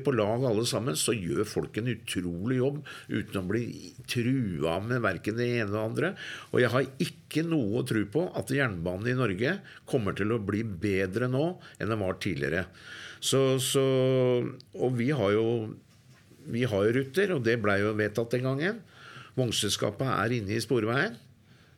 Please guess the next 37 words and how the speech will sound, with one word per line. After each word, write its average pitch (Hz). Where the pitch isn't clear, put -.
og 113
det 117
har 110
betydning. 123
Og 120
det 120
er, 110
eh, 113
det 110
mener 123
vi 117
som 131
fagforening 113
var 117
veldig 117
viktig 120
grep. 127
Og -
så 190
er 107
vi 127
sånn 107
vi 110
er 95
nå. 85
Og -
så, 123
hvordan 127
verden 104
blir 110
fremover. 151
Men 123
jeg 127
kan 110
jo 135
love 127
da, 139